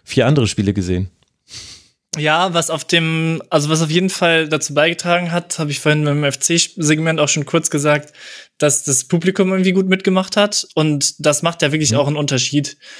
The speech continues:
Speaker 2: äh, wo wir jetzt vorhin schon über die wahre Zuschauerauslastung gesprochen haben. So, das muss man ja auch positiv hervorheben bei Bochum, dass da auch an einem kalten Januartag, Sonntag gegen,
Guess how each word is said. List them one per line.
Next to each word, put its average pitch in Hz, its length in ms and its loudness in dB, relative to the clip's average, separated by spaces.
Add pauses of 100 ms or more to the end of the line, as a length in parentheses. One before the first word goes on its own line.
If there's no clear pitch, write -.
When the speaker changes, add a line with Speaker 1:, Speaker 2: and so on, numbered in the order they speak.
(220)
Speaker 2:
äh, 131 200 4
wo 131 160 2
wir 139 60 2
jetzt 131 160 0
vorhin 143 280 0
schon 147 160 -2
über 135 180 2
die 131 300 0
wahre 139 340 0
Zuschauerauslastung 147 960 0
gesprochen 147 560 0
haben. 147 420 0
So, 139 360 0 (380)
das 139 160 2
muss 170 160 2
man 175 100 2
ja 147 100 2
auch 170 340 -2 (640)
positiv 175 380 0
hervorheben 170 500 2
bei 160 120 2
Bochum, 151 420 0
dass 143 180 2
da 139 520 2 (400)
auch 151 200 2
an 147 240 0
einem 147 300 -2
kalten 156 400 -2
Januartag, 151 960 0 (420)
Sonntag 147 680 0 (240)
gegen, 135 500 0